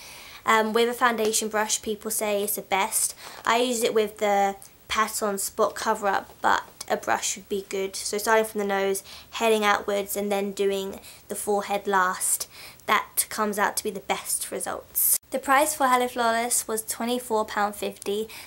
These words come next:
That is quite expensive, but some powders can irritate the skin, some powders can make spots appear that weren't there before. So I think Hello Flawless definitely is the best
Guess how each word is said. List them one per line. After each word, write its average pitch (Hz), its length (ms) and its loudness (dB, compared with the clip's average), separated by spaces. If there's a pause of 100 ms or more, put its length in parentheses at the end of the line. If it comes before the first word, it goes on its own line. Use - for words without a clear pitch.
(140)
That 208 200 4
is 226 200 -4
quite 208 240 -4
expensive, 220 800 -2
but - 420 4 (260)
some 247 280 4
powders 240 640 2
can 226 300 -2
irritate 220 360 -4
the 220 80 -4
skin, 214 520 0
some 214 240 0
powders 214 500 -2
can 208 560 -2 (640)
make 214 300 0
spots - 580 0
appear 226 720 -2
that - 260 -6
weren't 208 260 -8
there 233 140 -12
before. 311 600 -2 (320)
So - 160 2
I 233 80 4
think 233 260 -4
Hello 214 220 -2
Flawless 196 720 0
definitely - 760 -8
is - 140 -8
the - 140 -10
best - 800 -4